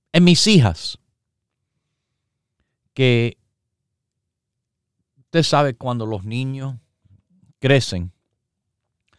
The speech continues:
y esto se ve más de noche, que le da dolor en las piernas. Ese dolor en las piernas es por el crecimiento de los huesos. Los niños tienen un,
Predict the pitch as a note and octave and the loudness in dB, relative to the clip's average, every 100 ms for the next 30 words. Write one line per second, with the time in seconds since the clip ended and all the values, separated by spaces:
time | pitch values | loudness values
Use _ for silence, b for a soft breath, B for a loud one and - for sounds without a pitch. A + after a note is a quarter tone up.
0 | _ _ _ _ _ _ _ - C3 D3+ | _ _ _ _ _ _ _ -2 2 2
1 | - D#3 - B2+ A#2+ B2 A#2+ B2+ - G#2+ | 2 -4 0 0 2 2 0 -2 -4 -2
2 | G#2 A#2+ A2+ - G2 - A#2+ A2 C3 D3+ | 0 2 0 -2 -4 2 4 6 6 6
3 | - A2 G#2+ G#2 C#3+ D3 C3 G#2+ - C#3+ | 2 -2 2 6 6 4 0 -4 -8 -4
4 | D#3 C#3+ G2+ E2 - - _ _ _ _ | 0 0 -2 -10 -14 -20 _ _ _ _
5 | E3 C4+ A#3 B2+ A#2+ F#3 D3+ A2+ - C#3 | -10 -8 -6 -4 -2 -2 -4 -6 -6 -6
6 | D#3 C3 F#2+ - A#2+ - - - _ _ | -4 -6 -10 -6 -4 -2 -4 -8 _ _
7 | _ - C3 A#2 - C3+ A2+ A#2 G#2+ A#2 | _ 0 2 2 0 0 0 2 2 2
8 | C#3+ D3 D#3 B2+ G2 E2+ B2 G3+ - - | 2 0 -2 -2 -2 -4 -4 -4 -4 -12
9 | - - _ _ _ _ _ _ _ - | -14 -18 _ _ _ _ _ _ _ -4
10 | A2+ G2+ G#2 A2 C#3 - A2+ G#2+ B2 A2 | -2 2 2 2 0 -2 -2 0 2 2
11 | G2 A#2+ | 2 0